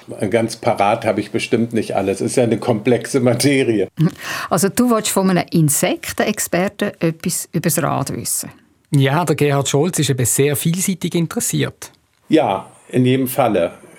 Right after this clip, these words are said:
Speaker 2: Also das ist ja nicht mein einziger Essay, wo ich Grenzen <laughs> überschritten habe.
Speaker 4: Der Essay, der mich interessiert, war inspiriert von der Fußball-W M zweitausendsechs in Deutschland.
Speaker 3: Also vom Rad über die Insekten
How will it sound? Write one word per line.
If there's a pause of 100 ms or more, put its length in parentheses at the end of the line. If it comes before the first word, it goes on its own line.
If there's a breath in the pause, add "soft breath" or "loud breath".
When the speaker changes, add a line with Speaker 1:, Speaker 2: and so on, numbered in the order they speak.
(180)
Speaker 2:
Also
das
ist
ja
nicht
mein
einziger
Essay,
wo
ich
Grenzen
<laughs>
überschritten
habe. (400 loud breath)
Speaker 4:
Der
Essay,
der
mich
interessiert,
war
inspiriert (240)
von
der
Fußball-W
M
zweitausendsechs
in
Deutschland. (340)
Speaker 3:
Also (100)
vom
Rad (100)
über
die
Insekten